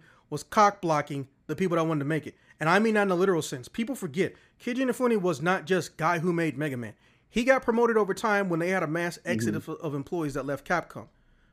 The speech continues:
Speaker 1: right? He was one of
Speaker 2: Mm-hmm.
Speaker 1: the last truly big people or big names to leave Capcom. Barely has done anything credible since then. Man is
Speaker 2: Mm-hmm.
Speaker 1: basically,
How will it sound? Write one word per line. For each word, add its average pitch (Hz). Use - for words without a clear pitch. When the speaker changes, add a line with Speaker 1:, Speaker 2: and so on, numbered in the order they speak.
Speaker 1:
right? 139
He 170
was 220
one 202
of 202
Speaker 2:
Mm-hmm. 175
Speaker 1:
the 185
last 190
truly 196
big 196
people 190
or 160
big 147
names 156
to -
leave 156
Capcom. 185
Barely 165
has 156
done 156
anything 147
credible 147
since 143
then. 143
Man 156
is 107
Speaker 2:
Mm-hmm. 117
Speaker 1:
basically, 160